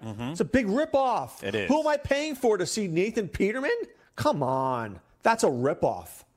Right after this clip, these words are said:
Speaker 1: The only
Speaker 2: Bad.
Speaker 1: time I go to a preseason game, if someone says, "Hey, I got tickets," and, you know, they're not charging me, I'm like, "All right, I'll go." I think I've been to, like, two preseason games. I mean, I'm five miles from MetLife.
Speaker 2: In the, in the
Speaker 1: Why
Speaker 2: old
Speaker 1: am I
Speaker 2: days,
Speaker 1: gonna
Speaker 2: do you
Speaker 1: go?
Speaker 2: remember when the Jets played the Giants week three of preseason? They played
Speaker 1: Yeah.
Speaker 2: every year week three.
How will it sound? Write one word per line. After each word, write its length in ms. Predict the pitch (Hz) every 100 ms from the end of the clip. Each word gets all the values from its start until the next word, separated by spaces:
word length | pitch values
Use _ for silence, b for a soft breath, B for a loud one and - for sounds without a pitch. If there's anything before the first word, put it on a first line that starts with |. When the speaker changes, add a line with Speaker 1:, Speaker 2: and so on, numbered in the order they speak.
| _ -
Speaker 1:
The 200 | 131 160
only 120 | 240
Speaker 2:
Bad. 280 | 294 330 -
Speaker 1:
time 280 | 147 139 127
I 120 | 110
go 160 | 113
to 60 | 107
a 20 |
preseason 560 | - 110 104 101 92 90
game, 220 | 90 87
if 100 | 90
someone 300 | - 90 90
says, 240 | - 95 -
"Hey, 240 | 143 147
I 100 | 127
got 180 | 131 127
tickets," 440 | 139 135 123 -
and, 160 | 107 95
you 80 | 82
know, 100 | 78
they're 140 | 85
not 160 | 87 90
charging 340 | 98 95 107
me, 80 | 101
I'm 60 |
like, 180 | 85 85
"All 60 | 104
right, 100 | 90
I'll 140 | 82
go." 200 | 87 78
I 140 | 82 101
think 160 | 113
I've 80 | 104
been 140 | 98
to, 60 | 92
like, 160 | 82 -
two 200 | - 95
preseason 600 | - 85 - 82 78 80
games. 360 | 80 73 - -
I 40 |
mean, 180 | 101 95
I'm 160 | 104 107 _
five 500 | - - - 110 98
miles 380 | 98 87 90 82
from 240 | - 80 82
MetLife. 360 | 85 67 80
Speaker 2:
In 100 | 170
the, 160 | 156 -
in 40 |
the 140 | 156 151
Speaker 1:
Why 80 | 170
Speaker 2:
old 80 | 196 143
Speaker 1:
am 60 |
I 60 | 120
Speaker 2:
days, 100 | 120
Speaker 1:
gonna 80 | 92
Speaker 2:
do 60 |
you 60 | 170
Speaker 1:
go? 40 |
Speaker 2:
remember 240 | 202 180 170
when 120 | 151
the 60 | 131
Jets 320 | 104 139 -
played 240 | - 135
the 80 | 120
Giants 440 | 107 123 117 113
week 220 | 110 120 117
three 300 | - 120 110
of 80 |
preseason? 520 | - 120 110 117 107 107
They 120 | 92
played 180 | - 107
Speaker 1:
Yeah. 120 | 110
Speaker 2:
every 260 | 143 214
year 160 | 185 190
week 180 | 165 170
three. 360 | - 139 135